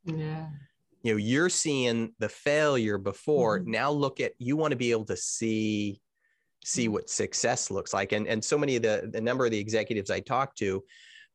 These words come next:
Speaker 2: you know, they, they look at where they wanna go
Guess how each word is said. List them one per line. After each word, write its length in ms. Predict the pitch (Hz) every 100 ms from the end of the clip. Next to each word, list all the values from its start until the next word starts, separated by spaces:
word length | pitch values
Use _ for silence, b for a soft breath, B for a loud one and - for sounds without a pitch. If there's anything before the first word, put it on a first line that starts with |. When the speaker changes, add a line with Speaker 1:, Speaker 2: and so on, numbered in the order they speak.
| -
Speaker 2:
you 100 | 113
know, 120 | 101 - B B B
they, 420 | 110 110 135 143 -
they 260 | 113 127 143
look 380 | 131 123 123 120
at 260 | 107 98 -
where 180 | 110 104
they 140 | 98
wanna 360 | 98 113 135 107
go 520 | 98 90 82 82